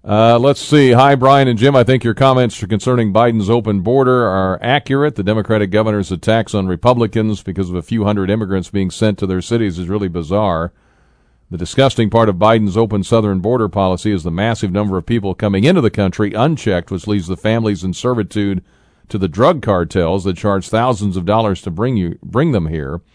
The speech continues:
That we have women and children being trafficked across the border along with fentanyl, which is killing our kids, and everyone ignores it to protect Biden. That we have no idea how many terrorists and gang members are coming in, as we have thousands,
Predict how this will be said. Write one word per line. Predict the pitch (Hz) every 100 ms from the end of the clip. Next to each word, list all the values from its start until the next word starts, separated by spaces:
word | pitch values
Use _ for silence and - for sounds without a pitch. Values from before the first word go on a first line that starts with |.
| _ _ _
That | 95
we | 92 104
have | 98
women | 101 135 131
and | 101
children | - 131 117 98
being | 101
trafficked | 92 123 123 101 87
across | 87 110 107
the | -
border | 80 117 120 101
along | 104 101
with | 90 -
fentanyl, | 143 113 92 76 78 95 _ _ _ _ _
which | 92 -
is | 87
killing | - 127 117
our | 101 95
kids, | - 143 107 98
and | 98
everyone | 110 104 104 101
ignores | 90 90 120 127
it | 92 87
to |
protect | 85 90 113 95 92
Biden. | 113 113 76 82 - _ _ _ _
That | - 95
we | 98
have | 98
no | 95 120 120
idea | 107 95 127 110
how | 101
many | 107 95
terrorists | - 120 113 107 98
and | 87
gang | 98 123
members | 110 95 92
are | 87
coming | - 110 95
in, | 95 104
as | 87
we | 98
have | 95 85
thousands, | 104 104 104 101 95 82